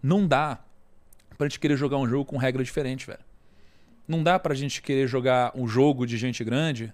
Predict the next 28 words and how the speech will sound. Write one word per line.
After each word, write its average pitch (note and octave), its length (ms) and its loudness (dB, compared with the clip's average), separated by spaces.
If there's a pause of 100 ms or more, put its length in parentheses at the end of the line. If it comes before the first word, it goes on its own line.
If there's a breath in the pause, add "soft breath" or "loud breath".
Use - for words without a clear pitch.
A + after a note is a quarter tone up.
(160)
porque D3+ 240 -4
a D#3+ 60 2
regra D#3+ 200 -2
é D#3+ 40 -4
diferente, D#3 600 -4
a B2+ 60 -2
informação C#3+ 480 -2
é D#3 60 -4
diferente, C#3+ 480 -2
o - 20 0
acesso D3+ 300 -2
é D#3 40 -6
diferente, C#3 400 -4 (220 soft breath)
o - 40 -20
conhecimento C#3+ 440 -2
é - 20 -2
diferente. D3+ 500 -2 (420 loud breath)
Então, C#3 260 0
por D#3+ 100 4
isso F3+ 140 0
que F3 60 4
eu D#3+ 40 6
digo, D3 160 4
cara, D3 220 0
a B2+ 60 -2
casa D#3 280 0
sempre D#3+ 280 -4
ganha. D#3+ 320 -2